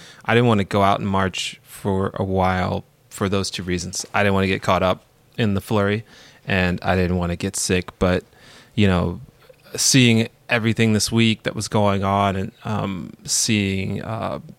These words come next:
people also settling down and, um, me just, you know, kinda just being like, "All right, well, let's just do this." And, you know, whatever happens, happens in a way.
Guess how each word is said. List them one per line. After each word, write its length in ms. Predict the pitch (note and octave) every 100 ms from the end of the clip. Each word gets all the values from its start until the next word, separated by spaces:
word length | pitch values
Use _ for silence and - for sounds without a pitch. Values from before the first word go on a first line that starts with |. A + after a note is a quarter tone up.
| _ _ -
people 260 | B2+ A2
also 460 | F#2+ G2+ A2 G2+ G2+
settling 500 | - G#2 G2+ G2+ F#2+
down 380 | G2 G2 G2 G2 - - - - -
and, 460 | - G2+ F#2+ F#2+ G2
um, 400 | G2+ F#2+ G2 G#2+
me 200 | A2 A2
just, 340 | G#2 G#2+ - - _ _ _ _ _ -
you 100 | G#2+
know, 140 | G2
kinda 200 | G2 G2+
just 120 | G2+ -
being 100 | A2
like, 100 | G#2+
"All 60 |
right, 200 | D3 B2+
well, 120 | A2 A#2+
let's 140 | B2+
just 160 | C3+ -
do 140 | G2
this." 320 | G2 F#2+ - - -
And, 420 | G#2+ G2+ G2 G2 - -
you 140 | G#2+
know, 120 | F#2+
whatever 340 | F#2+ G#2 G2 G2
happens, 360 | F#2+ - F#2+ -
happens 520 | F#2+ G2+ G2+ F#2 - - -
in 140 | - C#3
a 80 | G#2+
way. 340 | G2 E2+